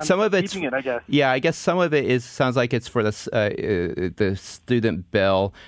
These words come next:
Speaker 2: Uh, so you don't wanna be gambling with that and putting that in the stock market anyway. Uh,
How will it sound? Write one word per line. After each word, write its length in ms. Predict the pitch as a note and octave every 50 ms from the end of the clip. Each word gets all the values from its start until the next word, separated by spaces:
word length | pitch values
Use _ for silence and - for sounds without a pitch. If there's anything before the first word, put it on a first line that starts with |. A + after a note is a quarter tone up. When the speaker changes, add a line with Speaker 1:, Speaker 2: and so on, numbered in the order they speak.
| - -
Speaker 2:
Uh, 120 | G#2 A2+
so 120 | G#2 - B2+
you 140 | A#2 A#2 A#2+
don't 260 | C3 C3+ C3+ C3 - - _ _
wanna 240 | A2 A2+ A#2 A2+ G#2+
be 120 | G2 G#2
gambling 480 | F2 F2 G#2+ G#2+ G#2+ G#2+ G2 G#2+ G#2 G2
with 140 | G2 F#2 -
that 200 | G2+ F#2+ F2+ F2+
and 100 | - -
putting 160 | - G2+ F#2
that 100 | F2+ F2+
in 60 | F2
the 60 | F2 E2+
stock 360 | - - - F#2 F2 E2+ -
market 280 | F2+ E2+ E2 - F#2 -
anyway. 640 | F#2 G#2+ G#2+ G#2 G2+ F2+ E2+ E2 E2 E2 E2 E2 D#2+ - - - - - -
Uh, 380 | - A2+ G#2+ G2 F#2 F#2 F#2